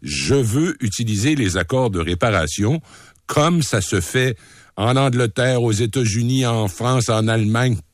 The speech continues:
partout, en Espagne, absolument partout. » Et ces accords de réparation-là, quand on y regarde de plus près, c'est simple, c'est mieux pour l'État puis c'est mieux pour tout le monde.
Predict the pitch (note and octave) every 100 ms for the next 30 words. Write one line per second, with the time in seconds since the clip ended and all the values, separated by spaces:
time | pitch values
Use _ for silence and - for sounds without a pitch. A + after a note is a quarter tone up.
0 | - - - - D#3+ D3 A2+ A2 D#3 -
1 | - D3 D#3 C3 F#2+ D#3 C#3+ C#3+ A#2 F2+
2 | - - D4 - - - - - - C#3+
3 | F3 D#3 G#3 A#3+ C4 B3+ A#2 A2+ A2+ A2
4 | G2 F2 G2+ F2+ F3+ G#3+ - - - _
5 | D#3 D3+ D#3 B2+ B2+ F#2+ D3 F#3+ F3 G#2+
6 | F2+ F#2 G2+ F#2 G#2+ F#3 G3 - - -
7 | - G#2+ F2+ - G#3 A#3 - - - -
8 | D#3 D#3 F#3+ A3+ C#3+ A#2 G#2 - F#3+ -
9 | A#2+ G#2 D3+ E3 - F#2+ A2+ C3